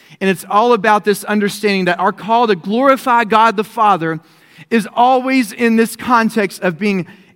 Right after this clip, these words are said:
in the world, but not of the world. There's one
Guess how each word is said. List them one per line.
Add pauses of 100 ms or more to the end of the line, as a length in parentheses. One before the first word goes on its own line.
(240)
in
the
world, (1500)
but
not (960)
of (580)
the
world. (2750)
There's
one